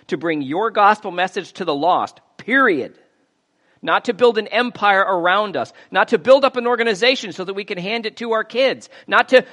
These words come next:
not to, not to, to, to take this thing and act like we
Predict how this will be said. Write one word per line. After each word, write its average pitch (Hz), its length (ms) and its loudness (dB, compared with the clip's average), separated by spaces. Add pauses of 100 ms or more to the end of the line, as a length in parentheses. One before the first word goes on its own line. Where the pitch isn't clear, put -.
not 214 200 -2
to, 240 120 -2
not 220 300 -6
to, 254 100 -8
to, 214 360 -12
to 220 420 -6
take 254 300 -4
this 220 200 -2
thing 208 240 -6
and 190 100 -10
act 208 220 -4
like 208 200 -4
we 220 180 -8